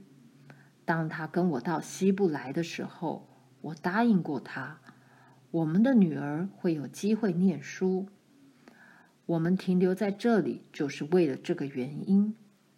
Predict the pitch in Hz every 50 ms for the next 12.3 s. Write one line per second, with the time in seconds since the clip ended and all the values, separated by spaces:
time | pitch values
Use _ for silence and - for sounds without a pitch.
0 | _ _ _ _ _ - - 185 185 180 170 156 151 156 151 147 147 147 - -
1 | 190 175 160 160 - - 196 196 202 208 175 156 143 120 - - - 139 147 170
2 | - 247 226 190 160 - - - 175 139 - 160 170 226 220 185 165 170 - 285
3 | 285 226 170 139 - - - 160 135 - - - - _ _ _ _ _ _ -
4 | - - - _ - - - - _ _ _ - 214 220 208 - 247 240 226 214
5 | 233 226 214 214 202 202 - 202 190 170 135 139 - 196 190 196 208 202 - 196
6 | 165 - - - 147 127 - - - - - - _ _ _ - _ _ _ _
7 | _ _ _ _ _ 156 151 139 131 131 143 147 151 147 139 143 143 131 135 -
8 | 180 175 165 165 - 196 180 - - 170 165 - 147 - - - - - - 156
9 | - - - - - - - - - - - - _ _ _ _ - 330 330 330
10 | - 311 262 214 180 147 139 143 180 196 - - 294 311 302 - - - 147 147
11 | 170 208 214 180 - - - 233 240 247 226 175 - - - 117 104 - - 147
12 | 123 - - 80 -